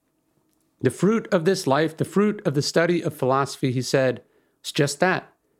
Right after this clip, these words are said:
good character and acts for the common good." And this is a wonderful mantra worth repeating to ourselves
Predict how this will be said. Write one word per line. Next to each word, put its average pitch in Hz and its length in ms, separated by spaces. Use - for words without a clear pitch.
good 185 280
character 123 640
and 131 180
acts - 460
for - 80
the 139 80
common 117 420
good." 113 300
And 165 160
this 226 260
is 196 200
a 190 80
wonderful 190 480
mantra 180 420
worth 165 320
repeating 175 500
to - 140
ourselves 160 460